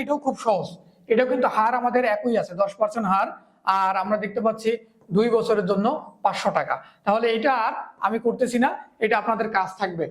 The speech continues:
ওই একই সূত্র দিয়ে, C equal কি? P into one plus R to the power N। তাহলে আমি এখানে বলে দিচ্ছি, এটা হচ্ছে আমাদের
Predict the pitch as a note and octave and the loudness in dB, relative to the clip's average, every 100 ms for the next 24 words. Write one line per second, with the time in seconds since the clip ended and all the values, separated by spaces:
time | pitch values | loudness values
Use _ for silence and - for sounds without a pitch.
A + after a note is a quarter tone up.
0 | - G3+ G3+ G#3+ B3 A3 G3+ F3+ D#3+ D3+ | 0 2 2 0 0 -2 -2 -2 -2 -8
1 | D3 G#3 G#3+ A#3 A3+ A#3+ D4+ - - - | -2 0 2 2 0 0 -2 -4 -16 -10
2 | - A#3 C4+ B3 G#3+ A#3+ D#4+ - - - | 0 0 2 2 2 2 0 -4 -4 0
3 | F#3+ G#3+ G#3 G3+ G3+ - F3+ F#3+ - - | 0 2 2 2 0 -2 0 0 -2 -6
4 | F3 F3+ F#3 A#3 - F#3 D3 - - - | -4 0 2 2 0 -4 -4 -10 -20 -2
5 | G3 G3 G#3+ G#3+ A#3 G3 A3 A#3+ A3+ A#3 | 0 2 0 2 2 2 0 -2 -2 -4
6 | A#3 A3+ A3+ A3+ G#3 G#3 | 0 -2 0 0 0 -4